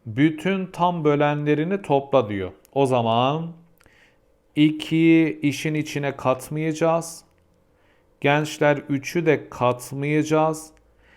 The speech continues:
Yani sanki iki yokmuş, üç yokmuş. İki ve üçün dışındaki bütün tam bölenlerini toplayacağız.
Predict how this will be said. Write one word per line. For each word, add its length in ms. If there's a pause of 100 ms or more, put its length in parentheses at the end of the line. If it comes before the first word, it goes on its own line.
(120)
Yani 320
sanki 640
iki 260
yokmuş, 840 (580)
üç 340
yokmuş. 800 (400)
İki 360
ve 180
üçün 460
dışındaki 720
bütün 720 (240)
tam 300
bölenlerini 560
toplayacağız. 840